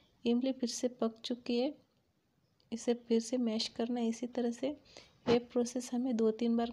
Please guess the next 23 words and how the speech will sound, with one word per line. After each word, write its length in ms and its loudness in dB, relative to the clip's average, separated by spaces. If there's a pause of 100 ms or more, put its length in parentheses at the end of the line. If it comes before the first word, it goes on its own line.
करनी 320 0
है। 140 -2 (560)
जितना 340 -2
भी 160 -2
इमली 400 2
में 180 0
फ्लेवर 460 0
है 80 2
खट्टा, 420 -4 (600)
तब 200 -4
तक 160 -2
हमें 220 0
इस 220 -2
तरह 220 0
से 220 -2
इसे 220 -2 (160)
पकाकर 500 -4 (140)
इसका 260 -6
सारा 240 -2 (100)
पल्प 360 -4 (180)
अलग 240 0
करना 300 0
है। 160 -4